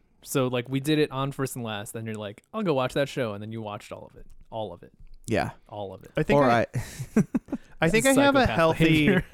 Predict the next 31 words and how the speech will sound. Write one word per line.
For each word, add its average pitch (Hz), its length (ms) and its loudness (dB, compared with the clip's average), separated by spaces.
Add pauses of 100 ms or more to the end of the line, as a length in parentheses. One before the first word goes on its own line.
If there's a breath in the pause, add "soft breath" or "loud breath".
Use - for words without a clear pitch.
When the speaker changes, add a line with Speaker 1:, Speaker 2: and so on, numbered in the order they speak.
(140)
Speaker 1:
<laughs> - 80 -8
Speaker 3:
I, 175 320 4 (120)
I 285 220 4
think 226 220 2
I 254 100 6
have 233 240 4
a 185 100 6
healthy, 135 680 0
uh, 117 400 0
kind 135 240 0
of 117 100 -12
mix 120 480 -4
of, 110 300 -6
like, 110 320 -4 (520 soft breath)
I 139 120 2
definitely 135 320 2
have 131 180 0
a 117 320 0 (160)
one 131 300 -2
or 139 160 -2 (120)
maybe 139 320 0
one 175 200 0
or 156 60 -2
two 139 200 -2
shows 131 280 0
that 127 100 0
I 120 80 2
saw 120 220 -2
all 117 280 -2
of 120 220 -2
before 117 760 -4